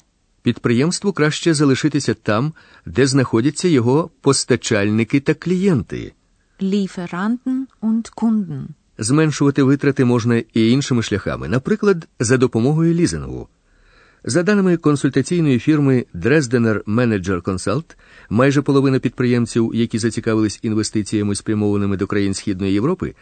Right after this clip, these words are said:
Speaker 1: відмовляються від своїх планів уже після першої консультації. Сорок відсотків припиняють діяльність на стадії підготовчих робіт та переговорів з партнерами, і менше десяти відсотків реалізують свої плани і досягають успіху.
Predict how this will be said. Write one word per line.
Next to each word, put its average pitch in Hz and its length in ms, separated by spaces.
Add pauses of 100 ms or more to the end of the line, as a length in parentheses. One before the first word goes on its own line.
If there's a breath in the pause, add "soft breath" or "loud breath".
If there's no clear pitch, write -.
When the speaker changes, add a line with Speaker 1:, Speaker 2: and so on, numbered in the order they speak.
(340 loud breath)
Speaker 1:
відмовляються 139 720
від 165 160
своїх 156 240
планів 190 420
уже 151 160
після 160 300
першої 170 380
консультації. 127 720 (760)
Сорок 220 440
відсотків 190 640
припиняють 170 520
діяльність 156 500
на 135 100
стадії 143 400
підготовчих 123 600
робіт 127 320
та 156 120
переговорів 139 520
з - 80
партнерами, 117 560 (380 soft breath)
і 127 100
менше 147 340
десяти 120 380
відсотків 190 600 (160)
реалізують 151 680
свої 123 180
плани 127 480
і 151 80
досягають 120 460
успіху. - 440